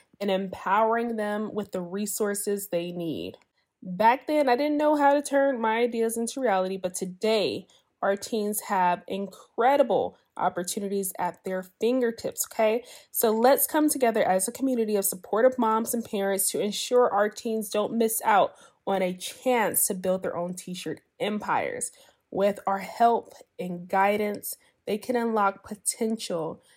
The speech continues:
and create successful, meaningful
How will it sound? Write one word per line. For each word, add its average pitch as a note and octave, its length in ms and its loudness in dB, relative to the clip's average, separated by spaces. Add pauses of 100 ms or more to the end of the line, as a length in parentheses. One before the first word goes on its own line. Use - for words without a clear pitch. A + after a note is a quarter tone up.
(200)
and G3 140 -4
create G3 480 -4
successful, - 1300 0 (320)
meaningful A3+ 1000 0